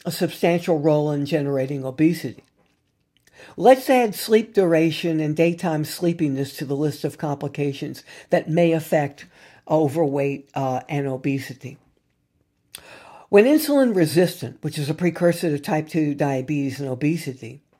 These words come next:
insulin stimulates fat storage and inhibits fat breakdown for energy. Under normal conditions, insulin is an anabolic or building hormone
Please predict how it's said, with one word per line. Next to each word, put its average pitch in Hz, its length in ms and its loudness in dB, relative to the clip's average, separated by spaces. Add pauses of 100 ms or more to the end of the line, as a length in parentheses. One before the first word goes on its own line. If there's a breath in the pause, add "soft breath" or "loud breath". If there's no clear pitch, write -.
(440 loud breath)
insulin 294 360 4
stimulates 170 600 0
fat 185 340 0
storage 135 640 -4
and 170 160 2
inhibits 190 440 0
fat 147 320 0
breakdown 151 600 -2
for - 120 -10
energy. 170 460 -2 (880 loud breath)
Under 170 240 4
normal 220 400 10
conditions, 135 640 -4
insulin 156 560 -2
is 165 200 2
an 147 220 -2
anabolic 151 840 0
or 139 140 2
building 160 460 6
hormone 123 640 -4